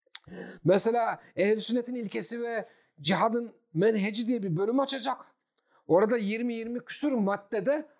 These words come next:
uzun uzun. Yani kitap altı yüz küsur sayfaysa bunun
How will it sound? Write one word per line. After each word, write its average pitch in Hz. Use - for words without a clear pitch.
uzun 226
uzun. 143
Yani 226
kitap 277
altı 220
yüz 302
küsur -
sayfaysa 220
bunun 269